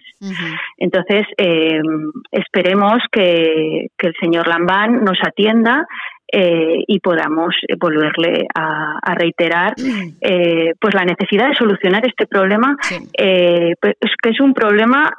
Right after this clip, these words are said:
Speaker 2: eh, pero, pero con una solución, eh, solución justa, legal y además a coste cero,
Speaker 1: Ujú.
Speaker 2: que beneficiaría a, a, a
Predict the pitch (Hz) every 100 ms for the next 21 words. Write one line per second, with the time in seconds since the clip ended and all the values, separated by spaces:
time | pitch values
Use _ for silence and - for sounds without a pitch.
0 | - 214 185 170 180 180 180 175 165 165
1 | 190 220 170 - 240 220 - - - -
2 | - 175 160 - 175 160 214 214 - 285
3 | - 311 339 - 180 170 214 311 202 170
4 | 175 226 175 185 - - - 170 143 -
5 | _ 185 175 160 170 160 - 165 185 185
6 | 220 247 180 165 160 156 - - 160 170
7 | 226 175 156 156